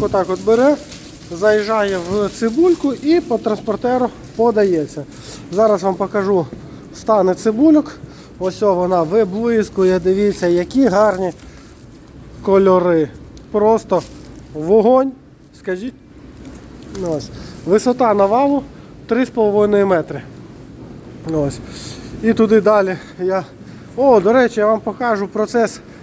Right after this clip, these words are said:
піднімання по цибулі, е, зі сторони.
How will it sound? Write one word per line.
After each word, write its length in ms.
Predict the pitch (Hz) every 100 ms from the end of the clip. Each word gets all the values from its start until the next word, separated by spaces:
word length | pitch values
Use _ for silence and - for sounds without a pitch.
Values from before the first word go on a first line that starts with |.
| -
піднімання 800 | - 240 214 233 226 214 180 175 - - - - - -
по 140 | 202
цибулі, 540 | - 233 269 339 220 135 113 - - - 185
е, 320 | 190 190 185
зі 160 | 233 240
сторони. 520 | 262 233 220 185